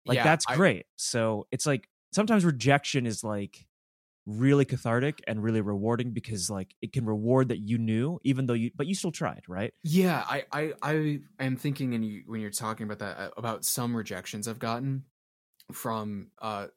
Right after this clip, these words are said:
Speaker 2: journals where they said a couple of things, like, where they might have given, like, a slight critique, or,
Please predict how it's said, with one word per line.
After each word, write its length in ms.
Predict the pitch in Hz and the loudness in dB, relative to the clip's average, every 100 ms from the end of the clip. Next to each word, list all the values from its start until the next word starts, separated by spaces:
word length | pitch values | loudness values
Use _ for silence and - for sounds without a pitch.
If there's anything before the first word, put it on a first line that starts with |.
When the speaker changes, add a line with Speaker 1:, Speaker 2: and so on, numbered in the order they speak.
| _ 135 | _ -6
Speaker 2:
journals 460 | 131 131 110 - 117 | -2 0 -2 -6 -8
where 260 | 123 127 | -4 -2
they 140 | 131 120 | -2 -2
said 360 | - 123 113 - | -2 -2 -4 -6
a 80 | 113 | -10
couple 220 | 117 113 | -8 -8
of 60 | 117 | -6
things, 160 | 110 | -6
like, 180 | 107 - - - _ _ _ _ - | -8 -10 -20 -20 _ _ _ _ -8
where 220 | 120 127 | -2 0
they 100 | 127 | 0
might 220 | 127 123 | 0 -2
have 100 | 120 | -4
given, 200 | 120 113 | -4 -4
like, 160 | 110 - | -4 -6
a 60 | 107 | -2
slight 380 | - 131 113 - | 0 0 -2 -6
critique, 640 | - - 127 180 202 - _ _ _ 135 | -12 -8 -6 -6 -8 -20 _ _ _ -4
or, 460 | 123 117 113 107 | 0 0 0 -6